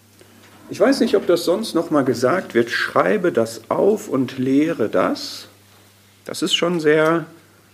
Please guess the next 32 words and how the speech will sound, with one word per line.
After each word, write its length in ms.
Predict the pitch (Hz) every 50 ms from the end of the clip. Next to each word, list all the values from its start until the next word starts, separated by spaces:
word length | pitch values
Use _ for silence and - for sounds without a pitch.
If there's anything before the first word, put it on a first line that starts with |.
| - _ _ _ _ _ _ _ _ _ _ _ _ _ _
wichtig 640 | - 117 113 139 254 240 - - - 120 107 - - -
demnach. 680 | 98 110 104 104 104 107 101 131 190 226 - - - - - - - - - - - -
"Lege 540 | 120 131 160 233 247 247 - 233 220 -
es 220 | 120 175 175 - -
in 260 | - - 143 147 -
ihren 420 | - 156 143 127 123 120 113 107
Mund, 560 | 110 113 110 113 202 135 104 - - - - -
damit 340 | 104 110 107 113 110 110 113
dieses 380 | 147 190 202 196 196 190 - -
Lied 320 | 151 170 165 - - -
mir 480 | 135 131 143 156 175 196 214 226 220 220
zum 480 | - - - - 127 117 113 110 107
Zeugen 600 | 110 - - - 147 175 196 214 226 214 196 190
sei 280 | 175 160 170 160 160 156
gegen 400 | 147 135 139 175 196 196 202 185
die 80 | 175 170
Kinder 340 | - 170 165 165 165 156
Israel." 540 | 123 117 143 - - - - - - - 120 - - - - - _ _ _ _ _ _ - - - - - - -
Also 220 | - 120 123 139 127
Gott 340 | - 170 185 180 - -
lässt 240 | - 156 160 160 -
hier 120 | - 139 101
etwas 280 | - - - 107 -
aufschreiben, 880 | - 90 - - 226 - - - - 104 104 101 98 92 95 101 104 - -
er 100 | 113 113
kündigt 480 | 113 - 175 - 202 156 135 - -
etwas 480 | - 107 107 - 92 85 - - - -
an, 240 | 110 151 214 220 156
nämlich, 400 | 107 - 90 101 110 117 113 110
dass 180 | - 123 -
dieses 340 | - 104 104 104 92 90 -
Volk 600 | - - - 104 120 110 107 - - - - -